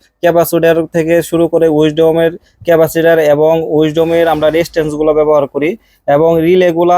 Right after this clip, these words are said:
আমরা সর্বোচ্চ দামি রিলে ব্যবহার করি। এবং এখানে যে দেখতে পাচ্ছেন, দেখেন আপনারা একটা ডিসপ্লে যে আমরা ব্যবহার করি, এটা কিন্তু আমরা ডাবল এলইডির কিন্তু ডিসপ্লে ব্যবহার করি, এটার মধ্যে কিন্তু সিঙ্গেল এলইডি হয়। আমরা সর্বোচ্চ ভালো মানের পার্টসগুলো আমরা, আহ, ব্যবহার করি।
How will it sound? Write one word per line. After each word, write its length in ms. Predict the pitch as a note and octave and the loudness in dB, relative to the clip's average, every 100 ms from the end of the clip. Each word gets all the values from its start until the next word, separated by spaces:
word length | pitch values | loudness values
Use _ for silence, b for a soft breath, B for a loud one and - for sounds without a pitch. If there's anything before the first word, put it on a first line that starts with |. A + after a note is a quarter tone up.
| F3 | 0
আমরা 180 | E3+ E3 | -2 -4
সর্বোচ্চ 440 | E3+ D#3 F3 - F#3 F3 E3+ | -4 -2 -4 -2 0 0 0
দামি 220 | D3 D3+ E3 | -2 -2 -2
রিলে 240 | E3+ D#3+ | -2 -2
ব্যবহার 300 | D3+ D3+ D#3 | -2 -2 -2
করি। 160 | D3 D#3+ | -4 -4
এবং 160 | D3+ D3+ D#3 | -2 -2 -2
এখানে 280 | D3 E3+ F#3 | -4 -4 -2
যে 100 | F3+ | -2
দেখতে 220 | E3+ D#3+ | -2 0
পাচ্ছেন, 240 | D3 E3 D3+ | -2 -2 -6
দেখেন 240 | D3 D3+ | -4 -2
আপনারা 360 | D3 - D3+ D3 D3+ b b - | -4 0 0 2 -2 b b -4
একটা 240 | D3+ E3 D#3 | -2 0 -2
ডিসপ্লে 340 | D3 F3+ - F3+ | 0 -2 0 0
যে 60 | F3+ | 2
আমরা 160 | F3+ F3+ | 2 2
ব্যবহার 280 | F3 F3 E3 | 2 0 -2
করি, 160 | E3+ E3 | -2 -2
এটা 160 | D#3+ E3+ | -2 -4
কিন্তু 200 | E3+ F3 | -4 -4
আমরা 180 | E3 D#3+ F#3+ _ _ | 0 0 -2 _ _
ডাবল 340 | B2+ C#3+ D3+ E3+ | -4 -2 2 2
এলইডির 360 | F3 F3 E3+ D#3+ | 2 0 -2 -6
কিন্তু 200 | E3 E3+ | -6 -4
ডিসপ্লে 360 | D#3+ D3+ D#3 D3 | -6 -6 -4 -2
ব্যবহার 240 | D3 C#3+ | 0 -2
করি, 120 | A#2+ A#2+ | -2 -4
এটার 180 | B2+ C#3+ | -2 -2
মধ্যে 160 | D#3 E3 | -2 -2
কিন্তু 180 | E3 | -4
সিঙ্গেল 320 | E3 D#3 D#3 D#3+ | -6 -4 -2 0
এলইডি 320 | D#3+ D#3+ D3+ C#3+ | 2 2 0 0
হয়। 180 | C3+ E3 | 2 2
আমরা 200 | D3+ D3 D3+ | 0 -2 -4
সর্বোচ্চ 360 | - D#3+ F3 G3+ - G#3+ | -4 -2 -2 -4 -2 -2
ভালো 240 | D3 D3 D#3+ | 0 -2 0
মানের 280 | E3+ E3+ E3+ | 0 0 -2
পার্টসগুলো 420 | D#3 D3 C#3 D3+ E3+ | 0 -2 -2 -2 0
আমরা, 240 | C#3 C#3 C3+ b b b | 0 0 -2 b b b
আহ, 140 | C#3+ C#3 | -2 0
ব্যবহার 400 | D3 D3+ D3+ C#3 | 0 0 0 -2
করি। 240 | C#3 C3+ | -4 -6